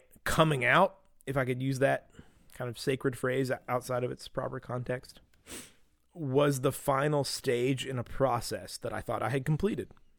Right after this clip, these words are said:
But it turns out that telling the truth about who you've become after a long and tedious inner battle is actually just a door to the next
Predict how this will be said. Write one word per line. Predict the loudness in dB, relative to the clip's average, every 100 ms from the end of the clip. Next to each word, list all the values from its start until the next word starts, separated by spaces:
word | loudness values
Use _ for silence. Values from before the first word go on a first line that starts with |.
| _ _ _ _ -20 _ _ _ _ -20 -20 2
But | 4
it | 4
turns | 4 4 4
out | 2
that | 0 -4
telling | 2 4 6
the | 4
truth | 2 0 0 2
about | 2 2 0
who | -2
you've | 0 -2 -2
become | -6 -4 -2 -2 -2
after | -4 0 0
a | 0
long | 0 0 2 2 0
and | -4 -6
tedious | -6 -6 -2 -2 -4
inner | -4 -4
battle | -4 -6 -4 -4 -6 -12 -20 -20 -20 -20 _ -14
is | -10 0
actually | 0 2 4 2
just | 4 2 2 -2
a | -4 -4
door | 0 2 4 2 -2 -4
to | -4
the | -2
next | -2 -2 -6 -8 -10